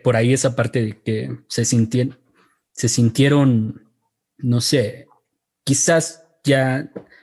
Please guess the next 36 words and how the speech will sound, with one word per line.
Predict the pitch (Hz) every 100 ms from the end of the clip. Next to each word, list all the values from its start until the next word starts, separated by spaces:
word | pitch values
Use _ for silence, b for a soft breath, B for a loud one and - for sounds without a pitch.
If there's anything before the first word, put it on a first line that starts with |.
| b _
la | 131
inversión | 127 120 - 135 120
forma | 131 131 123 -
parte | 135 117 - 110
ya | 117 117
de | 110
sus | 113 -
ideales | 117 123 135 127 120 -
y |
entonces | 104 - 107 107 - b b b b b _
estás | 120 - 117
atacando | 131 120 113 - 117 107 107
un | 120 110 107
ideal | 104 123 135 104 -
que | 104
es, | 101
pues, | - 110 -
yo | 123
ya |
no | 135
voy | 143 139
a |
invertir, | 143 127 123 160 160 - _
pero | 143 139
en | 131
mi | 123 -
canal | 110 117 123 120 -
te | 117
digo | 110 104 104
que, | - - 117 _ _ _ _ _ _
que | -
inviertas. | 107 110 127 120 - 107
Yo | 123
creo | 139 170
que | 156
fue | 147 156 151